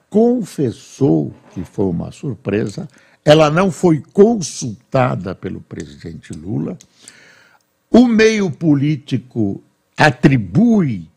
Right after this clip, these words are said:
o que aconteceu a uma atrapalhada do ministro da Comunicação,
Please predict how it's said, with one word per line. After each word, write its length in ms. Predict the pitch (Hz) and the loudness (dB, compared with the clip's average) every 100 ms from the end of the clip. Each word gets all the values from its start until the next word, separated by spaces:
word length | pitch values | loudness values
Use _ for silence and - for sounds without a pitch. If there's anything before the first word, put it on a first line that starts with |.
| _ _ _ _ _ _ - | _ _ _ _ _ _ 2
o 160 | 143 | 4
que 260 | 127 - 170 | 4 2 2
aconteceu 840 | 139 - 131 120 123 - 139 135 - | 2 -2 -2 -2 -4 0 0 0 0
a 140 | 139 | 0
uma 220 | 143 143 | 0 -2
atrapalhada 1300 | 127 _ 185 185 - 165 123 104 139 151 139 98 107 | -6 _ 0 0 0 0 0 0 0 0 -2 -6 -8
do 160 | 87 98 | -8 -6
ministro 800 | 98 101 117 120 - 107 95 - | -4 -2 0 -2 -6 -10 -10 -10
da 140 | 98 | -10
Comunicação, 920 | 95 101 98 92 - 85 - 120 160 | -8 -8 -6 -6 -8 -12 -4 -2 -2